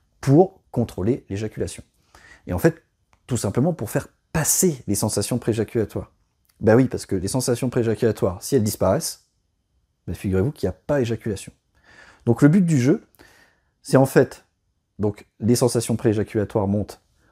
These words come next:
on les sent à dix secondes ou à trente secondes, on fait les techniques corporelles, elles descendent, et puis elles remontent,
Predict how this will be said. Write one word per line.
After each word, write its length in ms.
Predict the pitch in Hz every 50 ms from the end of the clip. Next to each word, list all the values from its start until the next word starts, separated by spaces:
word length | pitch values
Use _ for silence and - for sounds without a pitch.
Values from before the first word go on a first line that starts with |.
| _ _ -
on 80 | 143 139
les 120 | 139 139
sent 240 | 135 - - 143 131 120
à 80 | 104
dix 120 | 98 110 113
secondes 200 | 110 123 120 110
ou 80 | 101
à 60 | 95
trente 220 | 95 - 95 95 -
secondes, 260 | - 87 95 156 180 - _
on 80 | - 156
fait 160 | 135 - 143
les 120 | 127 117 117
techniques 360 | - - - - 113 101 -
corporelles, 480 | - 98 - - - 95 107 143 165 _ _ _ _ _ _ _
elles 140 | - 110 110
descendent, 440 | 101 98 90 - - 110 151 175 175 _ _ _ _ _ _ _ _ _ _ _ _ _ -
et 140 | 196 175 147
puis 180 | - - 156
elles 100 | 135 117
remontent, 400 | 113 98 90 98 139 226 - -